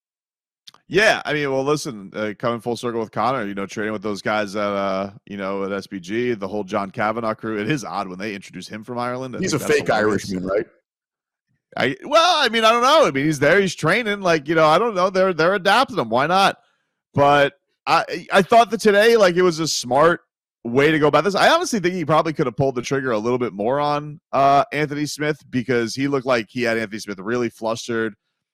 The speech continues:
Speaker 1: especially with that, that leg kick. He really damaged Anthony Smith a lot in this fight. Lionheart had really trouble dealing with going against a bigger opponent. Um, so, yeah, I think we're seeing a smarter Johnny Walker. He's, you know, not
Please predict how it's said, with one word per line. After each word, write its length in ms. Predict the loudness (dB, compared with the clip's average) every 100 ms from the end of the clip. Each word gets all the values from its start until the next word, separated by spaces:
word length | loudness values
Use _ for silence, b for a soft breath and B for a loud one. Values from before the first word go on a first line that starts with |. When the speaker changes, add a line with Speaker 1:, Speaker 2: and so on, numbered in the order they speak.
| _
Speaker 1:
especially 400 | -2 0 0 -2
with 140 | -4
that, 240 | -2 -2 -2
that 180 | -4 -2
leg 260 | -2 -4 -4
kick. 280 | -6 -6 -6
He 280 | -12 -8 -6
really 340 | -2 -2 -4
damaged 560 | -6 -8 -8 -10 -14 -14
Anthony 320 | -10 -10 -10 -14
Smith 260 | -12 -12
a 40 | -8
lot 260 | -4 -4
in 60 | -4
this 120 | -10
fight. 400 | -6 -4 -4 -6 _ _ _ -8
Lionheart 400 | -4 -2 -2 0
had 160 | -2 -2
really 540 | -2 -2 -2 -2 -6
trouble 400 | -8 -6 -4 -6
dealing 380 | -10 -10 -8 -10
with 200 | -12 -6
going 240 | -4 -4
against 260 | -6 -10 -12
a 40 |
bigger 260 | -10 -8 -8
opponent. 560 | -8 -6 -4 -4 -6 -10 _ _ _ _ _ _ -2
Um, 460 | 0 2 2 0 -8
so, 260 | -6 -2
yeah, 240 | 0 2 2
I 100 | 0
think 160 | -2
we're 120 | -4 -4
seeing 280 | -2 -2
a 80 | -2
smarter 440 | -6 -2 0 2 0
Johnny 320 | 0 0 2
Walker. 360 | 2 2 0
He's, 420 | -4 -6 -8 -10 -8
you 80 |
know, 160 | -4 -2
not 240 | 0 -2